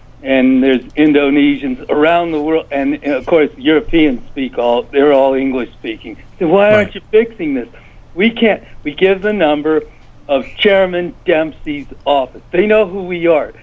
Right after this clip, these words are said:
Speaker 1: U S Army War College approves us. Their command staff. It's all on the internet. Thousands of links. You can dial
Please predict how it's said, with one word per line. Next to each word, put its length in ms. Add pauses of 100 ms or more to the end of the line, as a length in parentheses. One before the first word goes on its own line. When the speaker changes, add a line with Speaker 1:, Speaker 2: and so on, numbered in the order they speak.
(120)
Speaker 1:
U 160
S 220
Army 320
War 300
College 520
approves 640
us. 240 (360)
Their 120
command 680 (100)
staff. 320 (400)
It's 200 (180)
all 360
on 220
the 120 (100)
internet. 500 (160)
Thousands 560
of 80
links. 300 (300)
You 100
can 200
dial 380